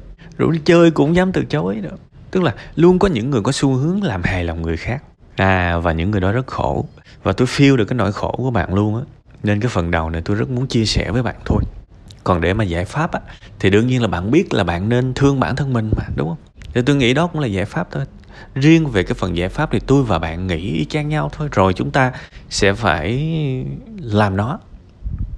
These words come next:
Rồi chúng ta sẽ phải làm nó, tại vì chúng ta phải thương mình, đúng không? Chúng ta cứ bảo là chúng ta ngại, sợ làm tổn thương người khác, mà thiệt ra chúng ta nhát. <laughs> Căn bản câu chuyện là chúng ta nhát, chứ chúng ta có thương người ta đâu.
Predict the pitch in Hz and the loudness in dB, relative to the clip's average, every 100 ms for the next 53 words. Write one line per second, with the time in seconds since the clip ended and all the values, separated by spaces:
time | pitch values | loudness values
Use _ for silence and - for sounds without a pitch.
0 | - - 104 107 113 120 117 160 151 139 | -16 -12 -6 2 4 4 2 -4 -4 -4
1 | 143 - 123 151 190 - _ - 117 110 | -6 -4 -4 -4 -8 -12 _ -6 0 2
2 | 104 113 156 - 120 123 - - - - | 4 2 2 2 0 -2 -6 -20 -20 -6
3 | 180 180 165 - 165 156 104 85 85 - | 0 0 0 2 2 2 0 -2 -8 -14
4 | - 131 151 170 170 - - - - 190 | -10 -2 0 0 -4 -12 -20 -20 -6 -4
5 | 185 143 147 147 147 - - - - - | 0 0 0 -2 -4 -10 -20 -20 -20 -4
6 | 190 - - 170 127 104 147 151 143 135 | 0 0 -2 -2 -2 -4 -6 -4 -4 -6
7 | - 101 90 90 98 120 - 98 101 101 | -4 -4 -4 -4 -2 -2 2 2 2 0
8 | 127 143 120 95 - 156 151 117 104 117 | 2 2 2 0 -2 -2 -2 0 2 2
9 | 131 135 120 131 180 - - 143 - - | 2 0 2 4 2 0 -2 -2 -2 -12
10 | - - - - - - 135 143 - 143 | -12 -14 -16 -20 -12 -2 2 4 4 4
11 | 156 131 101 101 107 147 151 131 139 175 | 2 2 2 0 0 -6 -4 -2 4 6
12 | 247 240 - - - - 180 180 170 156 | 6 2 -10 -20 -12 -4 0 2 2 2
13 | 170 165 151 110 123 147 165 - | 4 4 4 2 4 4 4 2